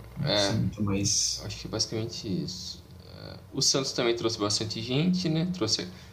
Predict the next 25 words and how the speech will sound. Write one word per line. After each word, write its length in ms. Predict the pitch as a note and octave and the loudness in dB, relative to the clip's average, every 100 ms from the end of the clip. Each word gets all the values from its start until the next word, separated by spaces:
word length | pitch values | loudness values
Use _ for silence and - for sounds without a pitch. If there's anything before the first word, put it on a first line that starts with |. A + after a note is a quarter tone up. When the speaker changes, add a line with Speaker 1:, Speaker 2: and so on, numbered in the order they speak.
| - - | -18 -2
Speaker 1:
Veio 140 | B2+ D#3+ | 2 4
muita 140 | E3+ | 6
gente, 220 | A#2+ C#3 C#3 | 4 4 2
foi 160 | B2+ | 0
embora 220 | A2+ A2+ | 4 4
muita 240 | A2+ A#2 A2+ | 4 2 0
gente. 420 | B2 F3+ - - - - - - - - - - - - | 0 0 -2 -4 -10 -20 -20 -20 -20 -20 -20 -20 -20 -4
É, 160 | G2 G2+ | 0 0
trouxe 320 | - B2 C#3+ | 2 2 4
o 20 | |
Giandrei, 560 | C3 B2+ A#2 D#3+ F3 - - - - - - - | 2 6 6 6 4 0 -14 -20 -20 -20 -14 0
goleiro, 520 | A2 G#2+ A#2+ D3+ F3+ | 4 6 6 4 0
ex-chapecoense. 960 | F3+ G#2+ A2+ G#2+ G2+ G2+ G#2+ F#2 - - - - - - - - - - | -2 0 0 -2 0 2 2 2 2 0 -8 -18 -20 -18 -20 -20 -20 -12
O 120 | - | -6
Tardelli, 720 | A2 C#3 B2+ B2 C#3 F3 F#3 F#3 - - - - - - - - - | 2 4 4 4 4 4 2 0 -8 -18 -20 -20 -20 -20 -20 -20 -12
que 80 | |
tava 460 | - G2+ G2 F2+ B1+ | 0 0 2 0 0
es-, 280 | - - - - - - - - | -2 -4 -6 -18 -20 -20 -20 -16
can-, 120 | - | -6
Speaker 2:
Escanteado, 400 | G#2+ - - B2 | 0 0 2 2
Speaker 1:
escanteado 580 | - A#2 G#2+ A2+ A2+ A2 | 4 2 4 4 4 4
Speaker 2:
né? 60 | A2 | 2
Speaker 1:
no, 380 | G#2+ G#2 G2 F#2+ | 2 2 2 0
no 80 | |
Atlético. 760 | G#2 G2+ G#2+ C#3+ F3+ F3+ - - | -2 2 2 4 2 0 -4 0